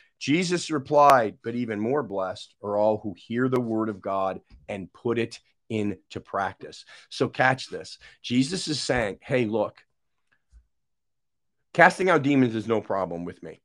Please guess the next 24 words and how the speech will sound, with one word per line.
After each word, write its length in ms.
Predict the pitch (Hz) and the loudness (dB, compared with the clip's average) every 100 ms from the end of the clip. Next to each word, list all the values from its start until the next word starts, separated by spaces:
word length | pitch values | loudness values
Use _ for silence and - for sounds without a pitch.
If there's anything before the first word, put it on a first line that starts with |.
| - | -4
I 140 | 107 | 2
have 140 | 120 113 | 2 0
authority 480 | - 113 113 113 107 | -2 -2 0 0 0
over 280 | 101 101 95 | 0 -2 -2
all 260 | 98 98 | 0 0
the 100 | 104 | -2
demonic 520 | 87 101 95 92 - | -6 -4 -2 -4 -6
realm." 300 | 87 85 87 - - - | -10 -10 -10 -16 -20 -8
And 120 | 113 | -2
now 220 | 113 117 123 | 2 4 4
we 180 | 123 | 4
know 280 | 117 110 107 | 4 4 4
because 500 | 101 92 110 95 90 | 0 -8 -8 -8 -10
of 260 | - 92 90 | -10 -10 -6
what 160 | 92 | -8
he 80 | 87 | -8
did 160 | 87 82 | -12 -12
at 120 | - | -12
the 60 | - | -6
cross, 460 | 135 135 131 127 | 2 4 4 0
through 160 | - 87 | -14 -12
the 200 | 90 90 | -8 -8
empty 280 | 85 - 82 | -10 -16 -10
tomb, 520 | - 147 139 131 | 0 2 4 2